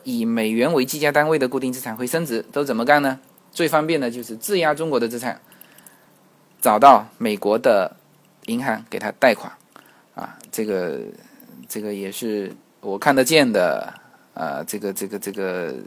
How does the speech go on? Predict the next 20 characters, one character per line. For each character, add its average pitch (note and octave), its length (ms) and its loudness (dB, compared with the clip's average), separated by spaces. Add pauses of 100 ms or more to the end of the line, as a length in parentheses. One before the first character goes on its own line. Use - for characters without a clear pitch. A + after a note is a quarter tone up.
(140)
拿 G2+ 220 2
着 C3+ 120 0
这 C#3 100 2
个 B2+ 100 4
签 C#3 240 0
证 C#3 140 6
能 A2 100 -2
够 A#2 120 0
干 C3+ 160 4
的 B2 80 0
事 C3+ 160 -2
情 G#2 180 -6
哈。 A#2+ 240 4 (1500)
还 C#3+ 120 8
有 D#3+ 120 10
什 C#3+ 100 2
么 C3 80 6
呢？ C#3+ 160 4
教 D3 360 8
育。 G#2+ 200 -4